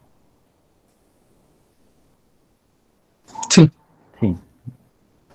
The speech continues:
Speaker 2: Ahora, yo sé que t cuadrada es mayor que cero para toda t, ¿no? Entonces,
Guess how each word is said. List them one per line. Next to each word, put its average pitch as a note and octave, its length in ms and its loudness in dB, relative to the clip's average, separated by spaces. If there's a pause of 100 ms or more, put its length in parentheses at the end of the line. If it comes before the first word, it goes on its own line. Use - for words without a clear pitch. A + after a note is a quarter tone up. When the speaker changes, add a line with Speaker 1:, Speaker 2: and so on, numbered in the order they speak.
(260)
Speaker 2:
Ahora, G2 400 0 (480)
yo A2+ 160 0
sé B2 160 -6
que G#2+ 140 0
t A2+ 260 -2
cuadrada A2 560 0
es G#2 140 -6
mayor G2+ 280 -4
que G2+ 120 -8
cero G#2+ 300 -6
para F#2 220 -6
toda F#2+ 280 -4
t, A#2 180 -2
¿no? A2+ 300 -4 (1200)
Entonces, A2 800 -4